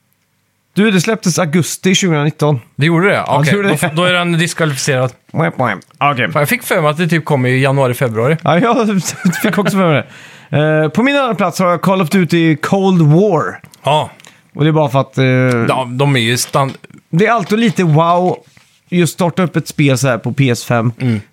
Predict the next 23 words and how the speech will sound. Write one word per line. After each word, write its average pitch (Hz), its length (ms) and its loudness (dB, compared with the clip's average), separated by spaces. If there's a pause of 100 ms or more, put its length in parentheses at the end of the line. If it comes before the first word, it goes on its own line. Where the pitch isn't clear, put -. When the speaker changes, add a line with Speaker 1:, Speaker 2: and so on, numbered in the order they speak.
(180)
Speaker 1:
Med 160 420 2
surround 147 540 0
och 139 100 0
gå 143 160 2
ut - 240 -6
i 131 220 4
Vietnam 143 500 0
och 131 100 -4
skjuta 151 360 0
liksom, 127 220 -2
de 131 80 2
här 131 160 2
kulor, 127 360 0
viner 117 380 0
och 117 60 0
så 123 80 -2
här. - 80 -2
Det - 80 -4
är 92 40 -2
alltid - 160 -6
så 92 60 -4
här, 69 60 -2
oh, 131 200 2